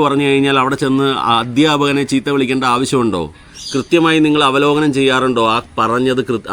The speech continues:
ആവശ്യമുള്ള കാര്യമാണോ ആവശ്യമില്ലാത്ത കാര്യമാണോ എന്ന്? ഇതെനിക്ക് നമ്മുടെ പ്രേക്ഷകരോട് സം-, ഏഹ്, ഏഹ്, പങ്കുവയ്ക്കാനുണ്ട്, പ്രേക്ഷകരോട് ചോദിക്കാനുണ്ട്. നിങ്ങൾ നിങ്ങളുടെ അഭിപ്രായങ്ങൾ കമന്റ് ബോക്സിൽ രേഖപ്പെടുത്തൂ. ഞാൻ, ഏഹ്, ഇത് എൻ്റെ ഒരു ആശങ്ക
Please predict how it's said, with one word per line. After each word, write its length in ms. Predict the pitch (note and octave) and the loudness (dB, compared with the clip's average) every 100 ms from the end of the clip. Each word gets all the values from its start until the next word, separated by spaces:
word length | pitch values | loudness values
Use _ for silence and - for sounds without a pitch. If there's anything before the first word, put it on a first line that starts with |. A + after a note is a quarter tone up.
| A2 | 0
ആവശ്യമുള്ള 480 | A#2+ B2+ C3+ B2+ B2 | 0 0 0 0 0
കാര്യമാണോ 480 | A#2+ A2+ A2+ A2 G#2+ | 0 -2 -2 -2 -2
ആവശ്യമില്ലാത്ത 600 | G2+ B2+ C#3+ B2+ A#2 A2+ A2 | -2 -2 -2 0 0 -2 -2
കാര്യമാണോ 420 | G#2 G2+ G2 F2+ | 0 0 -2 -4
എന്ന്? 140 | E2 D2+ - - - - - - - | -6 -8 -12 -20 -20 -20 -20 -12 -4
ഇതെനിക്ക് 360 | G3+ G3+ E3 E3+ D#3 B2 | 2 4 4 0 -2 -2
നമ്മുടെ 220 | C3 C#3+ - | 0 0 -2
പ്രേക്ഷകരോട് 520 | A#2+ A2 D3+ D3+ D3 | -2 0 2 4 2
സം-, 160 | C3 G2+ A2+ | 0 -2 0
ഏഹ്, 580 | A2 G#2+ G2+ G2+ - G#2+ | 0 0 -2 -4 -4 -4
ഏഹ്, 140 | G#2 F2 | -4 -4
പങ്കുവയ്ക്കാനുണ്ട്, 840 | A2 B2 E3 D3+ C3+ A#2+ G#2 G2 - - - | -2 2 2 2 0 0 0 -2 -6 -12 -4
പ്രേക്ഷകരോട് 480 | B2+ C3+ E3 E3 D#3 - | -2 0 2 2 2 0
ചോദിക്കാനുണ്ട്. 800 | C3+ C#3+ D3+ D#3+ B2+ G#2 F2 - - - C3+ | 2 2 2 2 2 0 -2 -6 -14 -8 0
നിങ്ങൾ 200 | D#3+ D#3+ | 4 4
നിങ്ങളുടെ 300 | C#3 C#3 C#3 | 4 2 2
അഭിപ്രായങ്ങൾ 580 | G#2+ A2+ G#2+ C3 B2+ B2+ A#2+ | 2 0 2 0 2 0 0
കമന്റ് 260 | A2 A2+ A2+ | 0 0 -2
ബോക്സിൽ 300 | G#2+ B2 G#2+ | -2 -2 0
രേഖപ്പെടുത്തൂ. 540 | G#2 G#2 G#2+ G2 D3 - - - A#2+ | 0 0 -2 -4 -8 -12 -20 -6 0
ഞാൻ, 240 | C3 D3+ F3 | 2 2 -2
ഏഹ്, 560 | - B2+ B2 A#2+ B2 - | -4 0 2 0 -2 0
ഇത് 160 | D3+ | 2
എൻ്റെ 200 | D#3 D3+ | 2 4
ഒരു 80 | E3 | 2
ആശങ്ക 520 | C#3+ C3 D#3+ F#3+ F3+ | 2 0 2 2 4